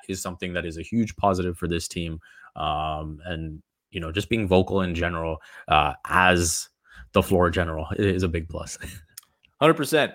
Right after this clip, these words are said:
Speaker 2: Uh, very excited for the Lakers and Clippers back to back. I think we'll be, we're gonna, we'll learn a lot more stuff. I feel like every game we're learning stuff about this new group, and it's very fun. Um, speaking of fun, this was a blast, man. Thanks so much for hanging out. Uh, anything we can do to promote your good work out there? What you got?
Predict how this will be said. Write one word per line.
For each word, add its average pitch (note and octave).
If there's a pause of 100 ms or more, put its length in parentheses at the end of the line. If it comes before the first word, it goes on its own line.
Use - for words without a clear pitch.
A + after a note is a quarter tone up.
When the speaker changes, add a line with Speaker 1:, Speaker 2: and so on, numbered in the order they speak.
Speaker 2:
Uh, A2+
very C4
excited B2+
for G2+
the G2+
Lakers A2+
and A2
Clippers -
back E2
to G2
back. D2
I G2
think G2
we'll F#2+
be, G2
we're G2
gonna, F2+
we'll B2+
learn E3
a D#3
lot C3+
more A#2
stuff. -
I A3
feel C4
like B3+
every F#3
game A#2
we're G2
learning F#2+
stuff F#2
about F#2+
this -
new F#2
group, -
and F#2+
it's F#2+
very -
fun. F#2+ (460)
Um, G2
speaking E3+
of C#3+
fun, E3
this D#3+
was F3
a E3+
blast, F3+
man. G#2+
Thanks C#3+
so D3+
much D3
for D3
hanging D3
out. D#3+
Uh, A2+
anything C3+
we B2
can B2+
do B2
to B2
promote B2+
your B2+
good D3+
work E3+
out B2+
there? C3
What D#3+
you F#3+
got? G#3+